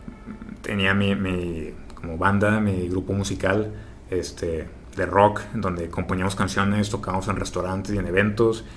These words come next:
eh, trabajaba dando clases de música también, de piano y guitarra, eh, estaba, bueno, pues, por entrar a la carrera y varias cosas más, entonces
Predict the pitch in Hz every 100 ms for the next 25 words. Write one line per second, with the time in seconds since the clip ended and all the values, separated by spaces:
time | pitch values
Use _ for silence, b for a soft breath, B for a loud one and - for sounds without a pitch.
0 | B B B 98 90 90 90 90 85 85
1 | B B - - - - - - - -
2 | - 104 98 110 107 110 110 110 104 101
3 | 101 - 104 - 90 95 107 107 104 95
4 | 98 92 - 104 104 104 104 B B B
5 | - - - 92 90 87 85 82 82 82
6 | - - - - - - - - - 98
7 | 98 98 98 95 92 92 92 80 - -
8 | - 92 85 92 98 - 92 98 120 -
9 | B B B B - - 98 101 98 104
10 | 107 120 117 113 127 131 110 110 107 113
11 | 107 -